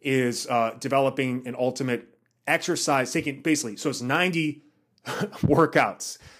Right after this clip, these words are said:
D V D level production workouts, by the way, D V D level, okay?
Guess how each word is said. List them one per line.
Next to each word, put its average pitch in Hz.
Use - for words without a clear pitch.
D 190
V 208
D 185
level 160
production 139
workouts, 131
by 113
the 104
way, 101
D 135
V 151
D 147
level, 120
okay? 131